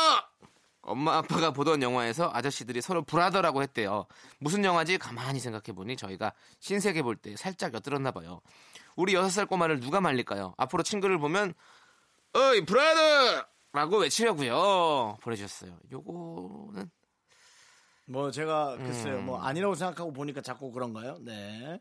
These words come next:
Speaker 1: 음.
Speaker 2: 지금 저희가 진짜 사연을 찾는 거죠?
Speaker 1: 가짜가 한 개예요. 가짜가 한 개고 진짜가 두 개죠.
Speaker 2: 아, 그런
Speaker 1: 그렇죠.
Speaker 2: 거예요?
Speaker 1: 우리는 가짜를
Speaker 2: 진짜가
Speaker 1: 찾아내는
Speaker 2: 두
Speaker 1: 거예요.
Speaker 2: 개인
Speaker 1: 가짜를.
Speaker 2: 거예요? 어.
Speaker 1: 네, 맞습니다.
Speaker 2: 요거 나는 조금 가짜 냄새 납니다.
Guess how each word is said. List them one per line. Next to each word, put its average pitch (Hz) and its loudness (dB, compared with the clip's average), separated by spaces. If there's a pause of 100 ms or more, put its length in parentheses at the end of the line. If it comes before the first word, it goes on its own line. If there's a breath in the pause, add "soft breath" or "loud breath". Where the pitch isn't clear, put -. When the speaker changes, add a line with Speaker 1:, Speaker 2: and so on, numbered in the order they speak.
(120)
Speaker 1:
음. 92 -14
Speaker 2:
지금 214 0
저희가 240 6
진짜 254 0
사연을 247 4
찾는 208 -2
거죠? 208 -2 (340)
Speaker 1:
가짜가 233 0
한 285 -2
개예요. 170 0
가짜가 139 -4
한 175 -6
개고 208 -2 (180)
진짜가 151 0
두 110 -8
개죠. 98 -6 (120)
Speaker 2:
아, 214 6
그런 175 0
Speaker 1:
그렇죠. 160 0
Speaker 2:
거예요? 160 8
Speaker 1:
우리는 170 2
가짜를 196 2
Speaker 2:
진짜가 - -
Speaker 1:
찾아내는 190 2
Speaker 2:
두 139 -2
Speaker 1:
거예요. 180 4
Speaker 2:
개인 135 -2
Speaker 1:
가짜를. 127 6 (120)
Speaker 2:
거예요? 190 6
어. 220 6
Speaker 1:
네, 110 0
맞습니다. 98 -12 (580 soft breath)
Speaker 2:
요거 135 0
나는 147 2
조금 131 -4
가짜 143 -8
냄새 123 -8
납니다. 101 -12